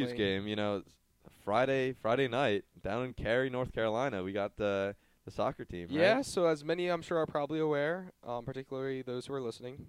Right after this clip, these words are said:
Speaker 1: you true diehard Hoya fans, um, the Hoyas are coming off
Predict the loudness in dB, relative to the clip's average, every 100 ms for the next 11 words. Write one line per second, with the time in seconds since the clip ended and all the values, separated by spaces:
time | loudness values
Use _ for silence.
0 | -14 -14 -12 -10 -8 -6 -6 -6 -8 -8
1 | -10 -12 _ _ _ _ _ _ -2 0
2 | 2 0 -2 -6 -10 -6 -2 2 2 0
3 | -2 -4 -6 -8 -6 -4 -4 -4